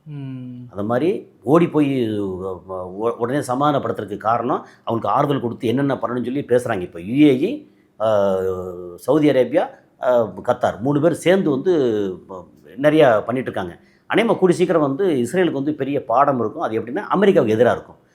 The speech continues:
Speaker 2: அதுக்கு இப்போ இமிடியேட்டா என்ன வந்துருச்சு? இமிடியேட்டா வந்து இஸ்ரேலும், அ, இது ரஷ்யாவும் சைனாவும் க-, ம-, கை நீட்டிட்டாங்க. இந்தியா வந்து இதுதான் சான்ஸு அப்படி. ஏன்னா,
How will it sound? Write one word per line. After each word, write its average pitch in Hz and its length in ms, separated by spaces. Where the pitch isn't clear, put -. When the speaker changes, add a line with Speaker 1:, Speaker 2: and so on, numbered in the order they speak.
Speaker 2:
அதுக்கு 117 220
இப்போ 123 160
இமிடியேட்டா 185 260
என்ன 160 320
வந்துருச்சு? 113 500
இமிடியேட்டா 156 540
வந்து 151 280
இஸ்ரேலும், 147 640
அ, 101 180
இது 82 420
ரஷ்யாவும் 160 560
சைனாவும் 175 440
க-, 135 480
ம-, 113 80
கை 139 160
நீட்டிட்டாங்க. 95 520
இந்தியா 240 340
வந்து 117 460
இதுதான் 151 280
சான்ஸு 131 440
அப்படி. 101 320
ஏன்னா, 165 280